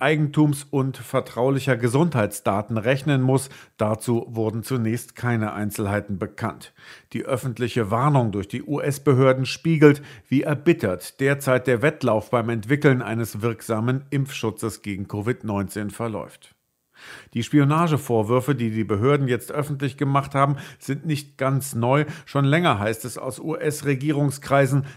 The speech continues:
dass China, aber auch der Iran spätestens ab dem dritten Januar versucht hätten, amerikanische Forschungsergebnisse rund um das Coronavirus zu stehlen. In der gestrigen Warnung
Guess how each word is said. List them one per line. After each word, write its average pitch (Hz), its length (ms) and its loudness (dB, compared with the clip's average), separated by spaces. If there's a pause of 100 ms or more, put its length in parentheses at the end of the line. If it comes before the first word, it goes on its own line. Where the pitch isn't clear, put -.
dass 107 160 -4
China, 170 720 0
aber 120 320 2
auch 120 180 -2
der 131 240 0
Iran 127 580 -2
spätestens 135 680 -6
ab - 160 -8
dem 123 160 -2
dritten 127 280 -2
Januar 139 460 2
versucht 120 520 -2
hätten, 120 320 -2 (260)
amerikanische 110 720 -6
Forschungsergebnisse 110 1200 -4 (260)
rund 113 380 0
um 110 160 -6
das 104 200 -4
Coronavirus 101 920 -2
zu 117 180 -6
stehlen. 139 580 0 (280)
In 107 140 -6
der 98 120 -2
gestrigen 120 720 -4
Warnung 110 460 0